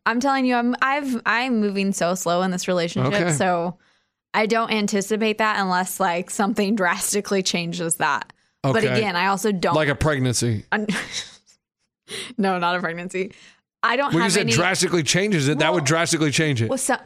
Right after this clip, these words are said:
Speaker 1: I don't know.
Speaker 2: But you guys don't
Speaker 1: Somebody
Speaker 2: do that 'cause you're not married.
Speaker 1: Well, I'm saying somebody passes away. I don't, you, just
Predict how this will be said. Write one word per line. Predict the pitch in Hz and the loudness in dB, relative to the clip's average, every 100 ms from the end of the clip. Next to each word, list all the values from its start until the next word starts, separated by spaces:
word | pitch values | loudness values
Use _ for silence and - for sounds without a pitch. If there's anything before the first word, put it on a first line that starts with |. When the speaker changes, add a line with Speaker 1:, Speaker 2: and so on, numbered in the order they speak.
| - | -2
Speaker 1:
I | 320 | 0
don't | 330 | 2
know. | 226 208 233 | 2 2 2
Speaker 2:
But | 175 | 2
you | |
guys | 185 160 | 2 2
don't | 160 | 0
Speaker 1:
Somebody | 147 | 2
Speaker 2:
do | 151 | 2
that | 139 | 2
'cause | 123 | 2
you're | 127 | 0
not | 123 | 2
married. | 123 107 101 | 0 0 -2
Speaker 1:
Well, | 277 294 | -2 -2
I'm | 285 | 0
saying | 277 | 0
somebody | 247 254 247 | 0 -2 -2
passes | 233 240 240 226 | -2 -2 -2 0
away. | 214 208 - | 2 0 -2
I | 269 269 | -2 -4
don't, | - | -4
you, | 233 - - | -6 -6 -6
just | 277 | -6